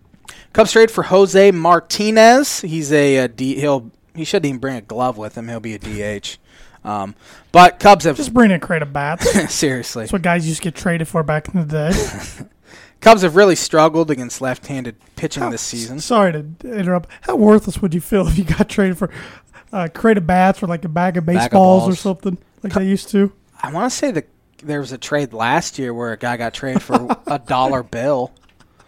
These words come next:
Speaker 1: Like, seriously, it, it was, like, last year it happened. He was a, it was a trading it for s-, it was for cash considerations, and you had to trade something, and it was a dollar bill. That's
Speaker 2: I
Speaker 1: all
Speaker 2: got,
Speaker 1: it
Speaker 2: I gotta
Speaker 1: was.
Speaker 2: look that up now.
Speaker 1: <laughs>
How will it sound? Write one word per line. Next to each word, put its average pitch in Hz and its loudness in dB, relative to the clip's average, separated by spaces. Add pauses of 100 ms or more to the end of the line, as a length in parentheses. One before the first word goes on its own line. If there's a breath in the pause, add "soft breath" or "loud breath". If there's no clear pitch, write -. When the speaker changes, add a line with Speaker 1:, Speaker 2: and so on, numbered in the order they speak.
(300 soft breath)
Speaker 1:
Like, 147 -2
seriously, 202 6
it, 185 8
it 185 2
was, 190 4
like, 180 6
last 156 2
year 180 4
it 120 -2
happened. 147 0 (580 loud breath)
He 165 2
was 160 2
a, 160 4
it 175 6
was 160 2
a 131 -2 (500 soft breath)
trading 185 4
it 180 0
for - -8
s-, - -8
it 185 0
was 165 0
for 151 -10
cash 160 2
considerations, 139 -4
and 135 -8
you 127 -6
had 143 -2
to - -20
trade 143 -6
something, 143 -6
and 123 -8
it 127 -6
was 120 -10
a 120 -14
dollar 113 -6
bill. 110 -12
That's - -12
Speaker 2:
I 196 -4
Speaker 1:
all - -4
Speaker 2:
got, 214 -4
Speaker 1:
it 240 -4
Speaker 2:
I - -4
gotta 175 -2
Speaker 1:
was. 160 -6
Speaker 2:
look - -
that 156 2
up 170 0
now. 165 0 (180 loud breath)
Speaker 1:
<laughs> - -20